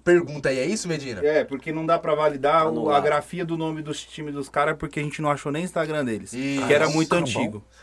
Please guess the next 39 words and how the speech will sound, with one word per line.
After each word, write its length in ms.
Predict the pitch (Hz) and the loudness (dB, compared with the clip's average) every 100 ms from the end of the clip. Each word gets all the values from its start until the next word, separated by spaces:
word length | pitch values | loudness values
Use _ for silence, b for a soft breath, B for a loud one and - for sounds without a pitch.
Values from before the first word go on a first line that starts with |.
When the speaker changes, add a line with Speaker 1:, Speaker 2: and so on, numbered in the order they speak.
| b | b
Speaker 1:
Então, 160 | - 160 | 0 4
beleza, 300 | 185 180 147 | 6 6 2
a 40 | |
gente 160 | 151 156 | -2 -2
vai 100 | 170 | 2
fazer 240 | 170 143 | 2 4
outra 220 | 175 170 180 | 4 6 4
pergunta 480 | 196 170 139 151 | 4 2 -4 -4
aí, 120 | 147 135 | -2 0
pessoal. 520 | 131 - 143 123 - b b - | -2 4 4 4 0 b b -2
É, 420 | 117 120 127 120 | 2 2 2 0
que 100 | - | -4
seja 220 | 127 123 | -8 -6
mais 240 | 127 123 - 120 | -6 -8 -4 4
Speaker 2:
Ó, 80 | |
Speaker 1:
fácil 220 | 123 120 147 | 4 6 2
Speaker 2:
a 40 | |
Speaker 1:
aí 60 | 180 | 2
Speaker 2:
pergunta 400 | 185 196 202 - | 0 2 0 2
Speaker 1:
pra 120 | 202 | 4
Speaker 2:
tá 60 | |
na 60 | 208 208 | 4 4
Speaker 1:
você 20 | |
aí. 60 | |
Speaker 2:
tela, 280 | 185 127 113 | 4 4 2
tá? 320 | - 165 190 - 131 | 2 2 2 -4 -14
Eu 80 | 120 | -8
já 140 | 131 | -6
ia 80 | 131 | -6
até 200 | 131 147 | -6 -10
mandar 280 | 160 151 147 | -6 -2 -2
com 120 | 151 | -2
a 40 | |
resposta. 460 | 147 147 - 113 131 | -4 -4 -8 -12 -12
Essa 120 | 147 | -6
vai 120 | 143 | -4
ser 140 | 143 151 | -4 -4
mais 220 | 156 143 | -4 -4
rápida. 460 | 127 - 160 160 | -2 -4 -4 -10